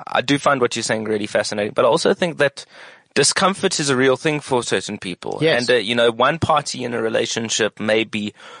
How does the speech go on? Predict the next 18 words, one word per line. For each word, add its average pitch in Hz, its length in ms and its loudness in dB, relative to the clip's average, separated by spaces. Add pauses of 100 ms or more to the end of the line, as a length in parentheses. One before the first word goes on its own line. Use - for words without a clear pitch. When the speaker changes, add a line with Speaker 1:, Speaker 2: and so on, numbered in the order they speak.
Speaker 1:
really 160 460 4
excited 139 500 0
to 135 160 2
explore, 123 540 2
really 135 260 4
wanna 127 220 2
push 139 220 -2
the 107 100 -8
boundaries. 135 600 -2 (360)
The - 80 4
other 175 100 0
party 196 220 0
may 180 160 2
be 180 100 4
a 180 60 2
bit 180 280 -2
repressed, 185 720 -2 (180)
dis-, - 200 0